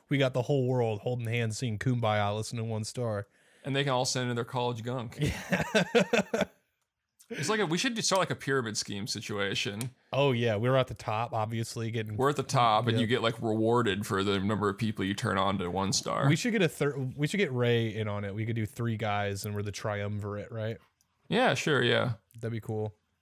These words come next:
Speaker 1: Um, okay, so this guy is David Horsley,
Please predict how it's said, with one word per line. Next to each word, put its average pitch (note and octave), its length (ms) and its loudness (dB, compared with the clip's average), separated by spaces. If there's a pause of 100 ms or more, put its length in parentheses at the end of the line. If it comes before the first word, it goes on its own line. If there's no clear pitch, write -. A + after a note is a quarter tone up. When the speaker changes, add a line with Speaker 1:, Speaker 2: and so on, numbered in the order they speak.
(640)
Speaker 1:
Um, A2 480 2 (1080)
okay, C#3+ 360 2
so C3+ 640 2
this C#3+ 200 0
guy C#3+ 320 4
is A#2+ 220 2
David B2+ 380 0
Horsley, A2 880 -4